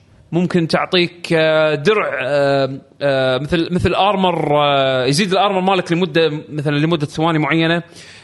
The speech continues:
آه، تحس إنك فعلًا دبابة. آه، ممكن مثلًا تلفل سكيل تري يخليك تقدر تفتح مثلًا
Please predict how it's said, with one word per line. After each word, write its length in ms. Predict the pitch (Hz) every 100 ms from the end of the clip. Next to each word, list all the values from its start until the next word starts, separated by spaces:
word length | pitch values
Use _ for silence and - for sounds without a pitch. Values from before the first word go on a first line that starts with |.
| -
آه، 400 | 131 135 135 135
تحس 400 | 131 - 175 -
إنك 140 | 156
فعلًا 240 | - 160 160
دبابة. 540 | 147 131 170 160 170 170 - - - -
آه، 220 | 139 143
ممكن 380 | 160 226 214 214
مثلًا 460 | 202 196 196 190
تلفل 560 | 180 - - 202 190 180
سكيل 240 | - 202
تري 180 | 185 202
يخليك 300 | 185 190 190
تقدر 280 | - 175 185
تفتح 400 | 175 208 202 -
مثلًا 400 | 175 185 190